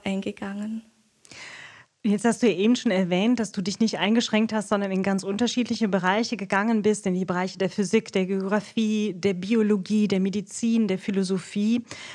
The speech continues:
Speaker 2: Und da hast du überall nach den letzten weißen Flecken Ausschau gehalten. Gibt es denn auch in der Literatur unerforschte Gebiete, die in deinem Atlas vorkommen?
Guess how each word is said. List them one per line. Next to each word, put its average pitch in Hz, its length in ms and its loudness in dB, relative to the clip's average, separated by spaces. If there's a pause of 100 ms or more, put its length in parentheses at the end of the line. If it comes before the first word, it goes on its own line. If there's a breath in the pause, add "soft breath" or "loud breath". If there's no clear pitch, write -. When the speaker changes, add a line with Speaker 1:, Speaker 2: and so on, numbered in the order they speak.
(120)
Speaker 2:
Und 185 120 2
da 196 80 4
hast 220 220 0
du 226 60 -4
überall 214 560 0
nach 196 180 -2
den 196 140 -4
letzten 196 400 -2
weißen 190 480 0
Flecken 190 440 -4
Ausschau 175 460 -2
gehalten. 170 540 -4
Gibt 190 200 -4
es 220 140 -2
denn 202 180 -2
auch 190 220 -6
in 196 80 -2
der 185 120 0
Literatur 180 760 -4
unerforschte 220 680 -2
Gebiete, 214 340 -4
die 220 120 -4
in 220 100 -2
deinem 202 180 -4
Atlas 202 380 -8
vorkommen? 226 580 -6